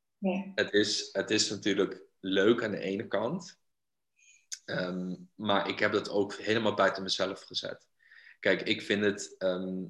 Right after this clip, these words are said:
Speaker 2: ik heb het nu omgedraaid. Niet hoeveel likes krijg ik, maar hoeveel mensen kan ik bereiken. En dat voelt compleet anders. Waardoor de
Speaker 1: Jij bent
Speaker 2: focus
Speaker 1: in charge.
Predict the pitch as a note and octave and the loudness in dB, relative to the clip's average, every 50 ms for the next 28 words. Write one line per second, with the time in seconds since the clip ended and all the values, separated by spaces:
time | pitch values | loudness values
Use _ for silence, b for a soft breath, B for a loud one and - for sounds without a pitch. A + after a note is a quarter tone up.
0 | - - _ - - G#2 - A#2+ A#2 A#2 G#2 G#2+ G#2 G#2 G#2 - G#2+ G#2 G#2+ - | -12 -18 _ -2 0 2 4 4 4 4 2 0 0 -2 0 0 0 0 -2 -4
1 | - - - F2+ C2 - - - - - - _ _ _ _ _ _ _ _ _ | -8 -8 -10 -10 -10 -10 -12 -14 -18 -20 -20 _ _ _ _ _ _ _ _ _
2 | _ _ _ _ _ _ _ _ _ - - G#2 G#2 A2 G#2+ G#2+ G#2 - - - | _ _ _ _ _ _ _ _ _ -12 -6 -2 0 2 2 0 -2 -8 -12 -6
3 | G2+ G#2+ A2 G#2+ A2 G#2 G2 F#2+ F#2 F#2 F2+ - - - - - G2 F#2 F#2 - | -2 -2 0 2 2 2 4 4 4 2 0 0 -2 -4 -2 0 0 0 0 -2
4 | - - G#2 G#2 D#3 F3 E3+ - - _ _ _ _ _ _ _ _ _ _ _ | -2 -4 -2 0 0 -2 -4 -8 -14 _ _ _ _ _ _ _ _ _ _ _
5 | _ - G2+ F#2 F#2+ A#2 A#2+ A#2 A#2+ A2 G2+ F#2+ F#2 - - G2+ - F#2 F#2 F2+ | _ -4 -2 2 4 4 4 4 2 0 0 2 0 0 -2 -2 -4 -4 -4 -4
6 | F2 - F#2+ F#2 F2+ F2+ F2 - - E2 - - _ _ _ _ _ _ _ _ | -4 -4 -2 -2 -2 -2 -2 -6 -8 -12 -14 -18 _ _ _ _ _ _ _ _
7 | _ _ _ _ _ _ _ _ _ _ _ - - G2+ G2 G#2 G#2 - - - | _ _ _ _ _ _ _ _ _ _ _ -8 -6 -2 0 0 0 0 -2 -4
8 | - A2 A2+ A2+ A2 A2+ - - - A2 G2+ F#2+ - G#2+ G2 F#2+ F#2 - - F#2 | 0 2 4 4 2 0 -6 -4 -4 -4 -4 -2 0 2 2 2 2 -2 -6 -8
9 | F2+ F#2 - - - - - - - - - - F#2 - F#2+ F2+ - - - G#3+ | -8 -8 -12 -14 -12 -14 -14 -14 -16 -14 -8 -8 -4 -2 -2 -2 0 4 6 6
10 | G#2 G3 G3+ G3+ G3+ G3 - - - G#3 F#3+ E3+ E3 E3+ - - - - | 10 10 10 8 8 4 -2 -2 2 4 4 4 4 2 0 -4 -4 -6